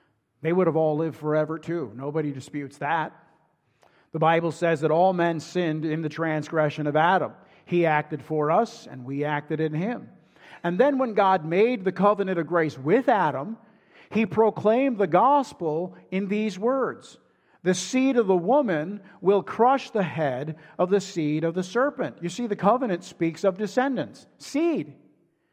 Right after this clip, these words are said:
After the flood, when God reaffirmed this covenant of grace with Noah, he said, "Behold, I establish my covenant with you and your seed."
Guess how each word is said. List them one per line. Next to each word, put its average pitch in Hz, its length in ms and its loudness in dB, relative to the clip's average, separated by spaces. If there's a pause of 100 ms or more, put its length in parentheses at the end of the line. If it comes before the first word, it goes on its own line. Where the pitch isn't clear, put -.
(260)
After 226 340 4
the 165 120 0
flood, 254 540 2 (260)
when 180 160 0
God 175 340 4
reaffirmed 180 580 2
this 190 140 2
covenant 170 420 0
of 151 60 -4
grace 156 340 0
with 143 160 -2
Noah, 170 460 0 (600)
he 185 160 0
said, 180 420 2 (260)
"Behold, 196 880 2 (520)
I 269 240 6
establish 220 680 2
my 196 220 2
covenant 208 520 0
with 143 260 -4
you 202 560 0 (1000)
and 247 300 0
your 262 220 0
seed." 285 560 -4